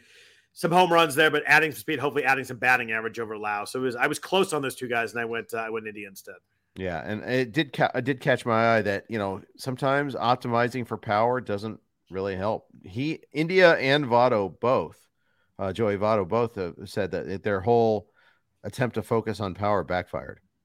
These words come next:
Speaker 1: Yeah.
Speaker 2: So.
Speaker 1: Yeah, I was, I, reading this quote from India got me a little more interested. It seems like he's, uh, kinda reverting back to at least hi-, his mindset for, from twenty twenty-one. Uh, to no one's surprise, I took Sonny Gray in the twelfth round. I needed, I needed another pitcher. Um,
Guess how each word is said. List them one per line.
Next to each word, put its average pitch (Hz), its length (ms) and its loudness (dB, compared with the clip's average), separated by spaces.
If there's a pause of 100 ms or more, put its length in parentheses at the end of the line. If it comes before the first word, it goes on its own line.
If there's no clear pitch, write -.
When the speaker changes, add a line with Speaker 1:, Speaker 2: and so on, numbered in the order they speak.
Speaker 1:
Yeah. 95 120 -16
Speaker 2:
So. 76 260 -8 (640)
Speaker 1:
Yeah, 139 120 4
I - 20 6
was, 147 160 2
I, 143 140 0
reading 147 300 0
this 180 120 0
quote 170 160 2
from 143 120 -4
India 127 220 0
got 120 160 -2
me 117 80 -8
a 117 60 -4
little 123 180 -4
more 117 80 -4
interested. 113 240 -8
It 101 80 -8
seems 117 260 -8
like 104 140 -6
he's, 107 340 -10
uh, 104 160 -6
kinda 120 220 -4
reverting 110 400 -2
back 104 300 0
to 101 100 -10
at 98 60 -10
least 104 240 -14
hi-, 110 60 -8
his 117 300 -4
mindset 107 600 -4
for, 101 300 -6
from 101 200 -12
twenty 104 240 -8
twenty-one. 107 680 -4 (380)
Uh, 113 180 0
to 156 100 -2
no 196 140 12
one's 214 120 12
surprise, 185 400 10
I 175 60 4
took 165 160 0
Sonny 160 240 2
Gray 147 200 4
in 151 60 2
the 143 60 -6
twelfth 151 300 0
round. 151 180 4
I 131 80 0
needed, 139 360 -6
I 131 60 -8
needed 147 240 -4
another 143 160 -4
pitcher. 131 480 -4
Um, 117 300 -4